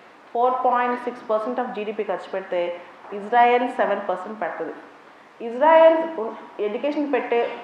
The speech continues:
సెవెన్ పర్సెంట్లో సగం పైగా దాదాపు ఫోర్ పాయింట్ ఫైవ్ పర్సెంట్ రీసెర్చ్కి వెళ్తుంది. ఇండియాలో కేవలం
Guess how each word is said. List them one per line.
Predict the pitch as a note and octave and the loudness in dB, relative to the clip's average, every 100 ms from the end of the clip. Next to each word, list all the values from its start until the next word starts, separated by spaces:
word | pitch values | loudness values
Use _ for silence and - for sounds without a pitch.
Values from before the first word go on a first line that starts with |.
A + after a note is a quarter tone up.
| - - - - | -16 -20 -20 -2
సెవెన్ | G#3+ A3+ A3 | 0 2 4
పర్సెంట్లో | G#3+ G#3+ B3 G#3+ F3+ F3+ F3+ - - - - | 4 2 -2 2 2 2 -4 -10 -16 -20 -2
సగం | A3+ A3 C4 C4 | 2 4 4 6
పైగా | A3+ A#3 G3 - G3+ | 6 6 4 4 4
దాదాపు | A3 C4+ C#4 C4+ | 6 6 2 2
ఫోర్ | A#3 A3 A3+ | 2 2 2
పాయింట్ | A3+ A3+ | 0 0
ఫైవ్ | G3+ F#3+ F3+ | -2 -2 -2
పర్సెంట్ | F#3 A3+ A3+ G3 F#3 - - - A3+ | -2 -6 -6 -4 -6 -10 -16 -4 0
రీసెర్చ్కి | D#4+ - - - | 2 2 2 2
వెళ్తుంది. | C4 G3+ E3 - - - - - - G#3 | 4 2 -2 -6 -14 -20 -20 -20 -14 -6
ఇండియాలో | B3+ F4+ E4+ D4 G3+ G#3 - - - - | 4 10 10 12 10 8 2 -6 -6 4
కేవలం | A#3+ B3+ C#4 | 4 6 4